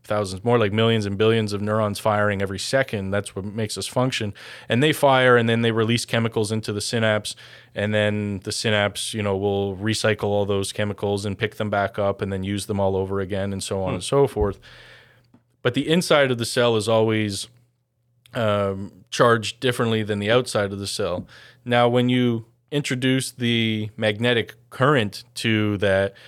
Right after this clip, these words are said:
Speaker 1: you basically just flip the polarity of it instantly. So it causes an action potential to fire right away. And that's, that ultimately is actually the main differentiation between direct current stimulation and magnetic. But I find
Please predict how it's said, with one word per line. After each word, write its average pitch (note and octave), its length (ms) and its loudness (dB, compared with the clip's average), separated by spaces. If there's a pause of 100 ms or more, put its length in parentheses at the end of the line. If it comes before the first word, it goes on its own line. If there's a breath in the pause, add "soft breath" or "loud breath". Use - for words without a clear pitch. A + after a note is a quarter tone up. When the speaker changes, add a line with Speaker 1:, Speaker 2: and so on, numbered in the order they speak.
(140 loud breath)
Speaker 1:
you A2+ 120 -2
basically B2 380 2
just A2+ 260 -2
flip - 280 -2
the - 80 -2
polarity A2+ 540 4
of G2 160 2
it G2+ 140 -2
instantly. G2+ 640 -6 (260 loud breath)
So - 220 0
it A2+ 100 -2
causes C3 440 4
an A2 80 0
action A2+ 300 0
potential G#2 340 -6
to G2 60 -4
fire G2+ 540 0
right G#2+ 220 0
away. F#2 360 -4 (460 loud breath)
And A2 480 0
that's, C3 320 0 (500)
that C#3+ 220 2
ultimately B2+ 460 2
is G#2 100 -2
actually A2 300 0
the G#2 120 -2
main A2+ 380 0
differentiation G#2+ 720 -2
between G2 320 -6
direct G2+ 320 0
current G2+ 220 -4
stimulation G2 680 -4
and F2+ 200 -8
magnetic. A2 580 -2
But G#2 100 0
I G2+ 60 4
find A#2+ 340 2